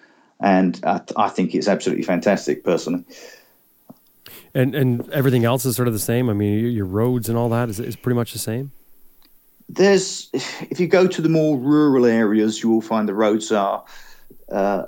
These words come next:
Speaker 1: in not so good condition. Uh, depending on which province you're in, depends on how much money they get filtered down to them. The Western Cape does very, very well. It's a major tourist,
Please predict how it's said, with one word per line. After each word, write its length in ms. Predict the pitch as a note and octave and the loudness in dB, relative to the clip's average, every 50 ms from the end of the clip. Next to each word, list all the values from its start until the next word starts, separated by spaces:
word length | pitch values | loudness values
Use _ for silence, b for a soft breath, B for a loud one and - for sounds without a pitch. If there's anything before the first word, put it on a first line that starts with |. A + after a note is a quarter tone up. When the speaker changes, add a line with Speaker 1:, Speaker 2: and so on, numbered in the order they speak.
| - | -8
Speaker 1:
in 280 | G2+ G2+ G2 G2 G#2 G#2+ | -8 -6 -4 -4 0 0
not 180 | A#2 A2+ - - | 0 0 0 -2
so 140 | - F#2 | -6 -4
good 220 | D#2+ F2 F#2+ F#2+ - | 0 0 -2 -2 -2
condition. 560 | F2 F2 E2 F2+ F2+ - A2 A2+ A2+ - - _ _ _ _ _ _ _ _ _ _ _ _ b b b b b b b b b b b b _ _ _ - - - | -4 0 0 0 0 2 0 -2 -2 -2 -10 _ _ _ _ _ _ _ _ _ _ _ _ b b b b b b b b b b b b _ _ _ -16 -6 -2
Uh, 200 | F2+ F#2 F#2+ - | 0 0 0 0
depending 640 | - - - G#2 - - C3 B2 A#2 A2+ G#2+ G#2+ | -2 -4 -4 -4 0 2 4 4 6 6 4 4
on 280 | G#2+ G#2 G2+ G#2 G2+ F#2+ - | 4 4 2 2 0 -2 2
which 240 | - A2+ A2 - - | 2 2 2 0 -6
province 560 | - - A2 G#2+ G2+ G2 F#2 D#2+ - - - | 0 2 2 4 4 2 0 0 -2 -4 -2
you're 200 | F2 F2 E2+ F#2 | 0 2 2 2
in, 240 | F#2 F#2 F2+ F#2 - | 2 2 0 -2 -4
depends 440 | - F#2 - - G#2 F#2+ F#2 E2+ - | -6 -8 -4 -2 0 0 0 2 2
on 120 | G2 F#2+ E2+ | 0 0 0
how 220 | - A2+ G2+ F#2+ | 0 0 0 2
much 280 | F#2+ F2+ - - - - | 2 0 0 -2 -2 -2
money 240 | F#2+ F#2 F2+ F2 F2 | -2 0 0 0 0
they 160 | F2 F2 E2+ | 0 0 0
get 320 | - F2+ E2+ - - - _ _ _ _ _ _ _ _ _ _ - | 0 0 0 -2 -4 -8 _ _ _ _ _ _ _ _ _ _ -2
filtered 400 | - A2 G2 F#2 - - E2 D#2+ | 0 2 2 2 0 -2 -6 -4
down 240 | - F2+ F2+ F2 F2 | -2 -4 -2 -4 -4
to 240 | - F#2+ F#2+ F2 D#2 | 0 0 0 2 0
them. 260 | - - - - - _ _ _ _ b b b b b b b b b b b - | -2 -6 -10 -16 -20 _ _ _ _ b b b b b b b b b b b 0
The 80 | G#2 | 2
Western 380 | F#2+ A2+ A#2+ A#2+ - - G#2+ F#2+ | 4 4 4 2 2 -2 -2 -2
Cape 280 | - A2+ G2 F2 - | 0 0 0 0 0
does 140 | - G2 F2 | -2 -4 -4
very, 380 | E2 F2+ G#2+ G#2+ G#2 G2+ G2+ F#2+ | -2 0 0 2 2 2 0 -2
very 280 | D#2+ F#2+ F#2 F2 E2+ | -2 -2 -2 -2 -2
well. 340 | E2+ E2 E2+ F#2+ F#2 F2+ F2+ | -2 -2 -2 -2 0 0 0
It's 220 | E2+ E2 - - - | -2 -2 -4 -4 -4
a 60 | F#2 | -4
major 640 | F2+ F2+ F#2 F#2+ G2 F#2+ G2+ G2+ G2 F#2+ F#2+ F#2+ F2+ | -2 0 0 0 0 2 2 2 2 0 0 -4 -6
tourist, 760 | - - - - - G2 F#2 F2 F2 - - - - - | -4 -6 -4 0 2 4 4 2 2 -2 -6 -10 -12 -16